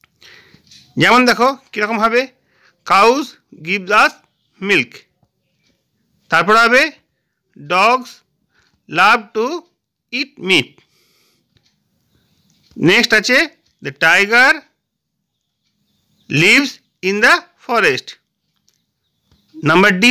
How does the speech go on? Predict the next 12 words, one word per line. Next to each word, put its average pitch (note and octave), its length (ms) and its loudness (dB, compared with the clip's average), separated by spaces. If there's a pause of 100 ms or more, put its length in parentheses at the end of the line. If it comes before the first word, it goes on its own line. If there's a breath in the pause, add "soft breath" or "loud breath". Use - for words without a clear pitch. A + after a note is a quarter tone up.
হবে B3 200 2 (2500 soft breath)
we A3 80 6 (160)
see B3 240 4 (640)
zebras A3 640 2 (360)
in G#3+ 80 -12 (100)
the D4 100 0 (360)
African A3+ 380 -4 (120)
forest, E3+ 380 0 (1800)
number F#3 240 4 (280)
ই B3 40 4 (800)
a - 20 0 (240)
colt C4+ 340 4